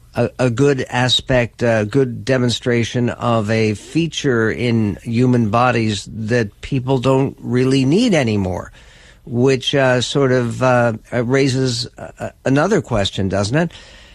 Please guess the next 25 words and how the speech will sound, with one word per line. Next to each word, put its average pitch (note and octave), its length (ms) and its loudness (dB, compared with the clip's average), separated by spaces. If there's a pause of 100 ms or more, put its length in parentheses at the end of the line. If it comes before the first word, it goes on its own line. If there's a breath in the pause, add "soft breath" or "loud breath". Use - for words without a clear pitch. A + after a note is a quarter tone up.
(340 loud breath)
Is C#3 240 2
that C#3 160 2
if, - 320 -4
if A#2+ 160 -2
that's D#3 280 0
the C#3+ 80 -4
case, G3+ 340 0
that A#2+ 160 -4
you B2+ 100 -2
don't D3 240 2
need C#3 200 0
the C3+ 100 2
appendix D#3+ 560 -2
anymore, A#2+ 560 2
why B2 680 -2
hasn't, C#3+ 540 2
if A2+ 160 -4
you B2+ 120 0
believe B2 440 0
in A2+ 400 0
natural B2 520 0
selection A#2 720 0
and G#2 120 0
Darwinian A#2 520 0
evolution, A2+ 560 0